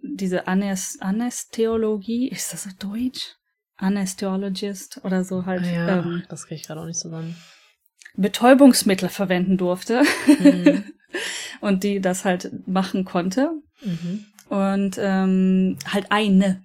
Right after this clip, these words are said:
Speaker 1: eine Ärztin und die wurde von einem anderen Uniklinikum abgeworben oder so. Die hat die Stelle gewechselt ein halbes Jahr vorher. Und deswegen hatten die niemanden mehr auf dieser Abteilung, der das überhaupt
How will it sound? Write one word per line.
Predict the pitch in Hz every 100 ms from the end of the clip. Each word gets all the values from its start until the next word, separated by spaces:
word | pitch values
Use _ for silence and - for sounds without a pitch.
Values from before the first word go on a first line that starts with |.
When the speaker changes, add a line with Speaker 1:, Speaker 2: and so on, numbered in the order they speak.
| -
Speaker 1:
eine | 233 262 240
Ärztin | 220 202 - 175
und | 160 185 190
die | 214 226 214
wurde | 208 196
von | 202
einem | 190 180
anderen | 196 196 185
Uniklinikum | 196 196 190 190 185 190 185
abgeworben | 185 - 175 160 165 156
oder | 165
so. | 170
Die | 170 170
hat | 185
die | 185
Stelle | - 180 175
gewechselt | 170 - 165
ein | 160
halbes | 175 170 -
Jahr | 160
vorher. | - 170 190 247 - - - - - - _
Und | 196 190 185
deswegen | 185 190 208 226
hatten | 226 254
die | 240
niemanden | 226 285 349 320 277
mehr | 269 285 220
auf | -
dieser | 202 185
Abteilung, | 185 - 190 208 226
der | 208
das | 208 214
überhaupt | 214 214 214